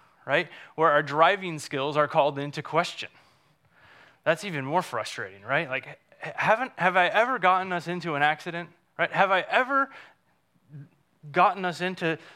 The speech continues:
some situation that has warranted this distrust that I'm seeing here? So imagine, if you will, for just a moment, what God must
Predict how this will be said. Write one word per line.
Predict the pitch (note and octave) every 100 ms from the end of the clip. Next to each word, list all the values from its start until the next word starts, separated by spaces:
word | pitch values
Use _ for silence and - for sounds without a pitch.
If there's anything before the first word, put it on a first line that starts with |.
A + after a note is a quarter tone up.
| -
some | - F#3+
situation | F3+ F#3 - D3+ D3 D#3+ G#3 G3+ D3+
that | D3+
has | D3+ C#3
warranted | D3 C3 D3+ F3 F3+ G3
this | D#3 D3+ - - - _ _ _ _ _ _ _ D3+
distrust | C3+ E3+ - - D3 E3+ -
that | A#3+
I'm | A3
seeing | A3 A#3+ A#3
here? | A3+ B3 C4 - _ _ _ _ _ - -
So | - A3+
imagine, | G#3+ A#3+ C#4 A3 G#3
if | G3
you | G3 F3+
will, | F#3 F#3
for | F#3
just | F#3 -
a |
moment, | F3 G3 F3+ D#3
what | F#3 E3
God | E3 F#3+ F#3+
must | C3+ C#3 C3+